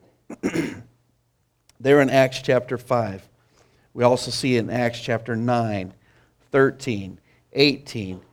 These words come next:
nineteen, twenty-two, twenty-four, twenty-eight. All throughout the book of Acts, it talks about the way, or the way of life. Paul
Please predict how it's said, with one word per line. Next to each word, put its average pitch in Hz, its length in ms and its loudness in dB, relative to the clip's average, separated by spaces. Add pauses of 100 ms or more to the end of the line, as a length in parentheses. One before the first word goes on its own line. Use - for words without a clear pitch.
(120)
nineteen, 117 760 -2 (200)
twenty-two, 135 720 -2
twenty-four, 135 640 -6
twenty-eight. 123 640 -4 (440)
All 139 300 8
throughout 143 460 0
the - 80 -12
book 117 220 -8
of 120 80 -14
Acts, 104 320 -4
it - 100 -14
talks 104 320 -8
about 101 380 -8 (220)
the 110 100 -8
way, 92 400 -8 (460)
or 104 40 -20
the 98 80 -12
way 98 420 -6 (320)
of 95 540 -14
life. 104 480 -10 (1900)
Paul 147 640 4